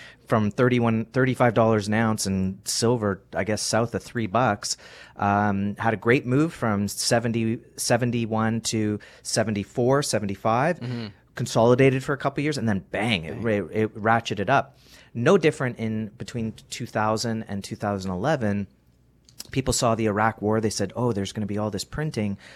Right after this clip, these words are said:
Speaker 1: Then, oh, that must be inflationary. <laughs> We should probably own precious metals." That looks like kids' games compared to today. Um, and so it, it is looking good. I had a conversation. Uh, I have,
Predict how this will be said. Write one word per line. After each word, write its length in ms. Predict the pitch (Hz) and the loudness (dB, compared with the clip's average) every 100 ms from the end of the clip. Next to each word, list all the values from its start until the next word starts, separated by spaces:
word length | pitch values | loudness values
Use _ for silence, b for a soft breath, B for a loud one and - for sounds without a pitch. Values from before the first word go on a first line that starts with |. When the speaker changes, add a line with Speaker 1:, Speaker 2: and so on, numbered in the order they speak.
| B - | B -4
Speaker 1:
Then, 340 | 107 101 101 - | -2 0 -2 -2
oh, 160 | 123 | -2
that 140 | 101 104 | 0 0
must 180 | 117 - | -2 -2
be 60 | 101 | -4
inflationary. 720 | 85 143 170 - 110 98 104 | -2 0 2 2 0 2 2
<laughs> 20 | |
We 80 | 107 | 2
should 200 | - - | 0 0
probably 400 | - 123 113 117 | 0 0 2 0
own 160 | 104 101 | 0 -2
precious 340 | 107 - 98 | -4 -4 -4
metals." 320 | 131 151 110 B B B | 0 0 -2 B B B
That 180 | 175 202 | 0 2
looks 220 | 202 - | 0 2
like 220 | 110 - | 0 0
kids' 260 | - 208 143 | 4 4 4
games 360 | 104 85 82 - | 0 0 -2 -6
compared 380 | 98 110 101 | -6 -4 -4
to 120 | - 95 | -4 -6
today. 480 | - 90 85 107 - B B B B | -4 -2 0 -2 -6 B B B B
Um, 600 | - 104 104 101 101 98 - _ | 0 2 2 2 -2 -6 -10 _
and 400 | - 113 113 110 110 - | -6 -2 -2 -4 -8 -8
so 280 | - 131 | -2 0
it, 200 | - 127 - | 0 -6 -2
it 120 | 131 | 0
is 240 | 156 185 | 2 2
looking 360 | 135 143 143 117 | 0 -2 -2 0
good. 220 | 123 110 | 4 4
I 100 | 98 | 4
had 220 | 104 127 | 4 2
a 240 | 135 117 113 | 2 0 -2
conversation. 760 | - 117 113 - 107 - 110 104 | -4 -6 -6 -4 -4 -4 -8 -8
Uh, 240 | - 98 95 | -8 -10 -4
I 60 | |
have, 180 | 95 104 | -4 -6